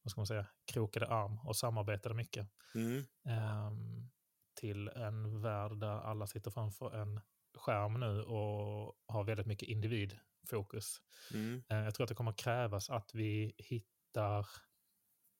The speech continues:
Speaker 1: eh, i den här hybrid- och remote-miljön, jag tror det kommer krävas att vi hittar sammanhangen och samhörigheten, eh,
Speaker 2: Mm.
Speaker 1: på nytt igen. Eh, för att
Speaker 2: Ja,
Speaker 1: det ska
Speaker 2: jag,
Speaker 1: funka.
Speaker 2: jag håller med dig, för att jag är också en sån person som gillar att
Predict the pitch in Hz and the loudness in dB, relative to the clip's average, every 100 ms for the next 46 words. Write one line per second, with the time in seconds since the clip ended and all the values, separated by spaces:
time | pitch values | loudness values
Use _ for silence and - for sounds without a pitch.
0 | _ _ _ - 110 107 117 113 123 101 | _ _ _ -2 0 2 2 4 4 2
1 | 107 113 120 101 104 104 110 110 101 107 | 2 2 4 2 2 2 2 0 0 0
2 | 104 - 113 110 110 117 110 107 107 107 | 0 2 2 2 0 2 2 2 2 2
3 | 104 - - 120 120 101 98 104 104 110 | 2 2 4 4 4 2 0 0 0 0
4 | - 117 120 104 98 104 - 110 110 _ | 2 2 4 2 2 -2 -4 -6 -6 _
5 | _ _ - 107 104 110 _ _ - 113 | _ _ 2 4 4 2 _ _ 2 4
6 | 113 - - 131 107 104 _ - - - | 4 -2 0 0 0 -4 _ -20 -20 -20
7 | - _ _ _ _ - 131 131 120 _ | -20 _ _ _ _ -12 -10 -8 -10 _
8 | - 127 143 151 - 147 147 - - _ | 2 6 6 6 6 8 8 6 -6 _
9 | - 151 160 170 170 156 151 95 90 107 | 6 8 8 8 6 6 6 8 6 6
10 | - 104 120 120 117 113 117 - 113 101 | 4 4 8 8 10 8 8 6 2 2
11 | 92 95 90 95 92 92 95 90 92 87 | 2 2 4 2 2 0 0 2 2 4
12 | 87 87 85 - | 4 2 0 -6